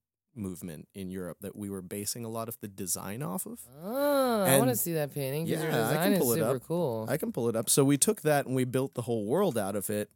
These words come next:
Speaker 1: including me sort of using it as influence in writing the story and the
Speaker 2: Right.
Speaker 1: lyrics for it.
Speaker 2: Wow.
Speaker 1: And, um,
Speaker 2: That's
Speaker 1: from
Speaker 2: super
Speaker 1: there,
Speaker 2: cool.
Speaker 1: yeah, we started working on the music in October. Uh,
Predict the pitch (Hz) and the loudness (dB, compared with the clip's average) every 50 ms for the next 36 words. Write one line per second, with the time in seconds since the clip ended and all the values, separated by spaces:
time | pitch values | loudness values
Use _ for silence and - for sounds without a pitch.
0 | _ _ _ _ - - 123 123 - - 160 151 143 139 123 117 120 120 127 127 | _ _ _ _ -4 -2 -2 -2 0 -2 -2 -2 0 -2 -2 -2 -2 -2 0 0
1 | 127 123 123 117 - 120 117 113 107 98 101 110 120 120 101 104 107 107 95 101 | 0 0 2 2 2 2 2 -2 -2 -2 -2 0 0 0 0 0 -2 -2 -2 -2
2 | 95 98 123 143 147 - - 101 98 101 92 - - 98 95 87 82 104 101 98 | -4 -4 -4 -4 -6 -6 -8 -8 -8 -6 -4 -4 -6 -6 -8 -10 -8 -6 -6 -6
3 | 90 90 92 90 - - - 131 120 117 110 104 101 95 87 - - 135 170 170 | -6 -8 -8 -4 -2 -2 -2 -2 -2 -4 -4 -6 -8 -10 -10 -12 -8 -4 -2 0
4 | 170 165 160 139 131 - - - - - _ _ _ _ _ _ _ 104 104 - | 2 2 0 0 -2 -6 -8 -8 -8 -10 _ _ _ _ _ _ _ -8 -6 -4
5 | 175 190 208 214 214 202 180 139 113 104 101 95 92 _ _ _ _ _ _ _ | -4 -4 -4 -2 -2 -2 -4 -4 -6 -8 -10 -12 -14 _ _ _ _ _ _ _
6 | _ _ _ _ _ - 113 123 127 123 123 123 120 117 117 117 113 113 113 113 | _ _ _ _ _ -4 0 0 2 2 2 0 0 0 0 0 0 0 -2 -4
7 | - _ - 170 180 127 135 131 139 147 151 151 143 143 139 202 196 175 147 135 | -6 _ -10 -6 -2 0 2 4 4 6 6 6 6 4 2 0 -4 -4 -6 -4
8 | 175 190 180 147 127 131 127 - 175 175 170 170 165 170 180 175 - 165 165 165 | -2 0 0 2 2 2 0 0 0 -2 -4 -2 -2 -2 -2 -2 -2 -2 -2 0
9 | 160 139 135 147 151 143 151 139 151 143 135 131 - - - 104 104 113 113 123 | 0 0 0 0 0 0 -2 -2 -2 -2 -2 -2 -4 -4 -6 -4 -2 0 0 0
10 | 123 131 139 131 - _ _ _ _ - - 98 101 101 101 98 95 95 | 0 0 -2 -6 -8 _ _ _ _ -12 -8 -4 -2 -2 -2 -2 -2 -4